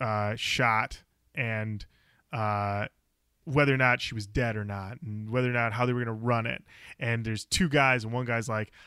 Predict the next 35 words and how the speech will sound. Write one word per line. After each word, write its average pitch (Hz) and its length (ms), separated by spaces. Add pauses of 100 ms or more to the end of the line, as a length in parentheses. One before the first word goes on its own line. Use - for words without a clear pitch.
"I 254 180
heard 269 160
she's 190 220
dead." 117 320 (240)
And 131 80
then 147 80
the 156 80
guy's 143 200
like, 123 160
"We 233 200
don't 294 80
have 247 160
confirmation 220 580
that 151 100
she's 120 220
dead." 95 300 (280)
And 135 200
then 151 100
the 143 80
one 151 160
guy's 143 160
like, 120 160
"You 254 160
need 285 140
to 208 80
go 214 240
on 269 100
the 262 120
air 262 120
right 247 160
now 240 200
and 143 120
say 247 200
she's 220 220
dead." 170 360